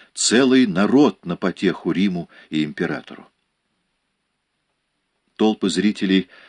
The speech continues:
останавливались перед некоторыми столбами, где их любопытство привлечено было фигурой или полом жертвы. Разглядывали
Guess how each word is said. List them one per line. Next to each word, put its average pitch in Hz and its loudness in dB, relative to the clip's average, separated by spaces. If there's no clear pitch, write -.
останавливались 90 -2
перед 82 -2
некоторыми 85 -4
столбами, 90 -4
где 98 2
их - -2
любопытство 92 -2
привлечено 87 -2
было 90 0
фигурой 101 0
или 85 2
полом 82 2
жертвы. 76 -6
Разглядывали 87 0